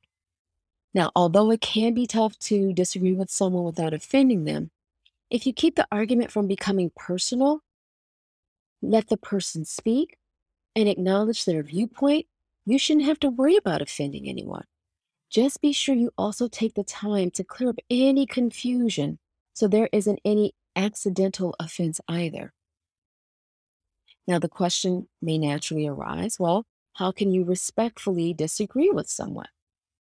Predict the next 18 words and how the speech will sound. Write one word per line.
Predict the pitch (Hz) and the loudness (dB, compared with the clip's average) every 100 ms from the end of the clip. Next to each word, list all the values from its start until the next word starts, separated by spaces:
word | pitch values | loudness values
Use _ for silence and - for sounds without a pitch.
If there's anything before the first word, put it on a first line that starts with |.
| _ _ _ _ _ | _ _ _ _ _
When | 208 | 0
it | 240 | 0
comes | - 285 302 | 2 -2 2
to | 311 | 0
disagreeing | 226 196 185 156 156 143 | 2 -2 -4 -2 0 0
with | 135 - | -2 -4
someone, | - 139 143 139 - _ _ _ | -4 -6 -8 -10 -14 _ _ _
even | 254 262 247 | 2 6 6
the | 226 | 8
most | 208 214 233 240 - | 6 6 4 4 0
agreeable | 196 175 170 165 160 | -2 0 0 -2 -4
people | - 160 160 | -4 -2 -2
will | 147 | -2
find | 143 170 151 151 | -2 -2 -2 -2
that | 151 - | -4 -2
they | 202 | -2
can't | 196 - 240 240 - | -2 -2 0 0 0
agree | 196 - 196 220 160 175 | -4 -2 0 2 2 0